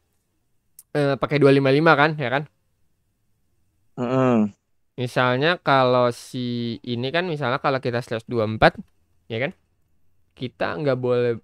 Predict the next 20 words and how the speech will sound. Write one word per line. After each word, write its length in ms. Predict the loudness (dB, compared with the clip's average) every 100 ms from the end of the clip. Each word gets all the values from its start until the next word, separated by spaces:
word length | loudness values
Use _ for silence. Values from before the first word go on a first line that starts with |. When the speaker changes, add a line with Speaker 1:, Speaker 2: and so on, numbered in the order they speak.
| _
Speaker 1:
berubah 400 | -10 -8 -4 -4
yang 240 | -4 -6
ini 240 | -8 -8 -8
nih, 240 | -8 -8
guys. 240 | -10 _ -18
Nih, 240 | -12 -10
ini, 160 | -10 -8
ini 40 |
nggak 120 | -6 -4
boleh 120 | -2
berubah 280 | -2 0 0
kan? 120 | 0 -4 _ _ _ _ _ _ -6
Yang 140 | -4 -2
ini 40 | 0
boleh 160 | 0 2
berubah 260 | 0 2 2
kan? 40 | 4
Speaker 2:
Iya. 400 | 8 8 8 2
Speaker 1:
Ya 160 | -6 -2
kan? 160 | -2